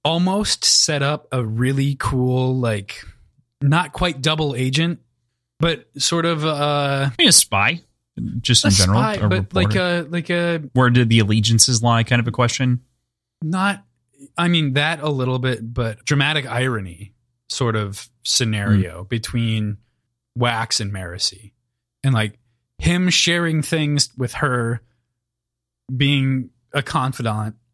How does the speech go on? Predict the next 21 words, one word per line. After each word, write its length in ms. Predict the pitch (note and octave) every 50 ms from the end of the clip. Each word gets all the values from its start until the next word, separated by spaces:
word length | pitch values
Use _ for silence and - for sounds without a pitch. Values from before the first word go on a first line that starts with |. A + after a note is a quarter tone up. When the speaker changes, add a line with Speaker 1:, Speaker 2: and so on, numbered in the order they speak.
| _ _ _ _ _ _ -
Speaker 1:
and 120 | B2 A#2+
us 220 | A#2+ C3+ C3+ -
understanding 680 | - C#3+ C3+ C3 B2+ A#2+ - - B2+ B2 A#2+ A#2+ A#2 A2+
that 260 | A2 G#2+ A2+ - -
most 420 | A#2 A#2 A#2 C3 C3+ C#3+ - - C3+
of 60 | B2
that's 260 | B2+ B2 A#2+ - -
gonna 160 | - A2+ A2+
go 100 | A2 G#2+
back 240 | G#2 A2+ G#2+ G#2 G#2
to 100 | - G#2
the 60 | G2
constabulary. 760 | G2 - G#2+ G#2+ - A2+ G#2 G2+ G#2+ G#2 F#2+ F#2+ G2+ F#2+ F#2 F#2
Like, 200 | A2 A#2 G#2+ - _ _ _ _ _ - - - -
it, 200 | F#3+ F#3+ - -
it 180 | G3+ G3+ - - -
almost 440 | E3+ F#3 G#3+ A#3+ B3+ B3+ A3 - -
set 160 | - G#3+ G3+ G#3
up 160 | G3+ D3+ D3
this 140 | C#3+ C3 A#2+
really 640 | A2+ A2+ E3 G3 G3+ G#3 G3+ G3 F#3+ F#3 F3 -